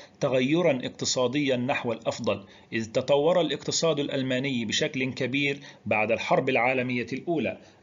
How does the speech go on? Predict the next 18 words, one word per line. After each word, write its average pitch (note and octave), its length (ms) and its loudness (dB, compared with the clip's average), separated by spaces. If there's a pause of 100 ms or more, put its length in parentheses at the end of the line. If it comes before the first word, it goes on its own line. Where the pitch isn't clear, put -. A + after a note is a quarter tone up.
الأمر E3+ 400 0
الذي D#3 260 2
ترتب C#3+ 520 2
عليه A#2+ 480 0
ما C#3+ 140 2
يلي: G#2 360 2 (380)
أولًا، D#3+ 560 2 (240)
ارتفاع C#3 580 2
أجور C3 360 2
العمال. C3 600 0 (420)
ثانيًا، C#3+ 880 2 (500)
تحسن - 560 0
أحوال B2+ 500 2
الطبقة B2 580 0
الوسطى A#2+ 640 2 (160)
في - 140 -6
المجتمع A2+ 600 0
الألماني. D3 680 0